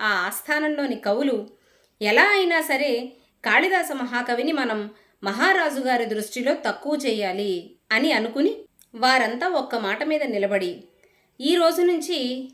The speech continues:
మనం కాళిదాసుని ఒక కంట కనిపెడుతూనే ఉందాం. ఎక్కడైనా ఒక తప్పు చెయ్యకపోతాడా,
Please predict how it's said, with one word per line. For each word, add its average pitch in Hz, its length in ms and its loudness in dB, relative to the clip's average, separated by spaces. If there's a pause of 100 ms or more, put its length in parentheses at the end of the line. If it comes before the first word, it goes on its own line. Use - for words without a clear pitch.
(160)
మనం 277 300 2
కాళిదాసుని 294 640 0
ఒక 254 220 -2
కంట 233 280 -2
కనిపెడుతూనే 240 720 -2
ఉందాం. 190 380 -4 (840)
ఎక్కడైనా 370 640 2
ఒక 320 200 -2
తప్పు 254 260 -4
చెయ్యకపోతాడా, 247 1000 -2